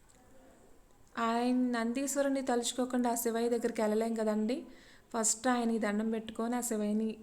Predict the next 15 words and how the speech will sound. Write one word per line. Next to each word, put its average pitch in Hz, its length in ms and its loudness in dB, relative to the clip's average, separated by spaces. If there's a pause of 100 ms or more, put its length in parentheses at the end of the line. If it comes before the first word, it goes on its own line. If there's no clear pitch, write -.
శివయ్య 214 260 0
దగ్గరికి 214 340 -2
వెళ్తాం 202 320 -2
కదా. 202 260 -2 (1000)
మనం 233 200 0
పలకరించేది 240 680 4
ముందు 233 280 0
ఆ 233 240 6
నందీశ్వరునే 226 680 0
కదండి. 208 500 2 (320)
చూసేయండి 226 680 -2
వీడియో 233 300 0
మొత్తం 220 400 -4
మీకు 240 180 -2
నచ్చిద్ది. 233 640 -4